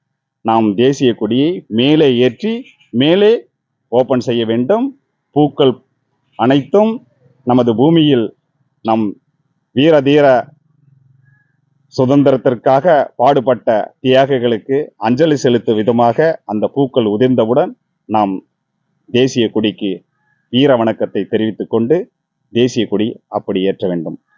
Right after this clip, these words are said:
குடியரசு தின விழாவின் அன்று நாம் கொடியை முதலில் அனைத்தும் பூக்களோடு கட்டி வைத்துவிட்டு உச்சியில் ஏற்றி வைக்க வேண்டும்.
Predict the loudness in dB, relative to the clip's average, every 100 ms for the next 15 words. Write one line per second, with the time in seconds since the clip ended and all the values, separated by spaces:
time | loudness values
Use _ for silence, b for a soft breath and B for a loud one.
0 | _ _ _ _ _ _ -4 0 2 2
1 | 0 -4 0 2 4 2 0 -2 -2 -2
2 | -2 -6 _ _ _ -4 -2 -2 -2 -2
3 | 0 -2 -4 -10 _ _ -2 2 2 2
4 | 0 -8 _ _ -4 -2 -2 -2 -4 -4
5 | -4 0 2 2 0 -4 -2 -2 -2 -2
6 | -4 -4 -4 -4 -8 _ _ -2 0 0
7 | 2 4 2 0 -4 -8 -8 _ _ _
8 | -4 -2 0 0 0 0 -2